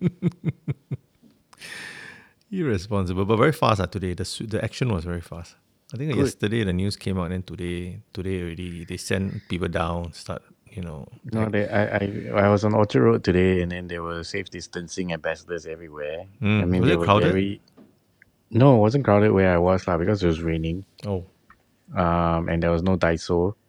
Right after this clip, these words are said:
Speaker 1: Mm.
Speaker 2: Um,
Speaker 1: <laughs>
Speaker 2: so
Speaker 1: I don't
Speaker 2: there was
Speaker 1: understand
Speaker 2: only a couple
Speaker 1: Daiso.
Speaker 2: of pubs.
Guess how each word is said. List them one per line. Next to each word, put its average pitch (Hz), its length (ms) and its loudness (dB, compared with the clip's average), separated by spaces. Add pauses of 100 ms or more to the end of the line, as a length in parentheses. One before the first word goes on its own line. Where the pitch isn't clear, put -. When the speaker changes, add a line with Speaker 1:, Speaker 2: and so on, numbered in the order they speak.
(300)
Speaker 1:
Mm. 110 540 2
Speaker 2:
Um, 82 580 0 (320)
Speaker 1:
<laughs> - 300 -20
Speaker 2:
so 98 520 2
Speaker 1:
I - 80 -8 (100)
don't 131 240 -2
Speaker 2:
there 92 80 2
was 87 120 0
Speaker 1:
understand 95 180 2
Speaker 2:
only 87 80 4
a 87 40 0
couple 95 180 2
Speaker 1:
Daiso. 92 40 2
Speaker 2:
of 85 100 -4
pubs. - 440 -2